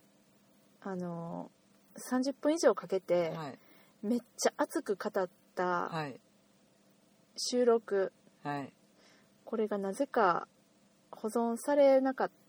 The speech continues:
Speaker 1: た。
Speaker 2: で、さ-、一応最後まで撮ったんやけど、
Speaker 1: うん。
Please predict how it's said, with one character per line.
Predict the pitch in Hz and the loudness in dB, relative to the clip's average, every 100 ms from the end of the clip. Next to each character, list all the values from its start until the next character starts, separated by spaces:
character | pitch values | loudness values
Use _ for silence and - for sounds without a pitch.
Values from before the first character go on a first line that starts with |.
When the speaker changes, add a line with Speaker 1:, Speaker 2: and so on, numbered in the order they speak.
| _ _ | _ _
Speaker 1:
た。 | - - - _ _ _ _ _ - | -8 -8 -10 _ _ _ _ _ -8
Speaker 2:
で、 | 302 | -4
さ-、 | 359 320 | 0 0
一 | 294 359 | 0 -6
応 | 339 | 0
最 | 370 370 | 2 2
後 | 311 | 2
ま | 285 | 0
で | 254 | -2
撮 | 269 302 | -2 -6
っ | _ _ _ _ _ | _ _ _ _ _
た | 240 | 2
ん | 240 226 | 4 2
や | 202 | -6
け | 196 | -6
ど、 | 196 269 247 175 - | 0 4 4 2 -2
Speaker 1:
う | 196 | -8
ん。 | 196 185 180 185 | -8 -8 -10 -12